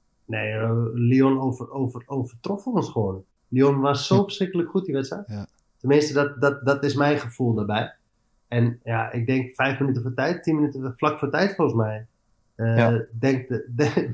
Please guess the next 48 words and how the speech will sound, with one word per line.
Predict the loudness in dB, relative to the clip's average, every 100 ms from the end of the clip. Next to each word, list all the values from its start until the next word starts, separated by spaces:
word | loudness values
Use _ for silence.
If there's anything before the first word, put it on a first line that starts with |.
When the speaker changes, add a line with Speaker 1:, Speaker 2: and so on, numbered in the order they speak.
| 2
Speaker 1:
denkt | 2 2
Philip | 0 4 4 4
van, | 0 2
"Nou | 4
ja, | 4
weet | 2
je | 2
wat, | 2 2 -4 _ _ _
ik | -12 -6
schiet | 0 2
een | 2
keer | 4 4 4
op |
goal." | 4 4 4
Speaker 2:
<laughs> | 0 0 2
Ja. | 0 -2 -10 -14 -6
Speaker 1:
En | 0
die | 2
bal | 4 4
die | 4
stuit | 2 4 4 4
het | 2
erin | 4 6
en | 6
die | 4
gaat | 4 2
de | 4
hoek | 4 4
in. | 4 4
En | 2
we | 0
staan | 2 0 2
in |
één | 2 0
keer | 0
één | 0 2
één. | 4
Speaker 2:
Ja. | 2 0 -10 _ _ -20 _ -20 -8
Speaker 1:
En | -2 -2 0
op | 2
dat | 2 4
moment | 4 6 4
verandert | 2 2 4 4 4 6
dus | 4 4 -2
een, | 2 2 0 -8 _ _ -2
een | 2 2 0 -4 _ _ -10
druk | 2 4 4 2
van | 0 2 4 0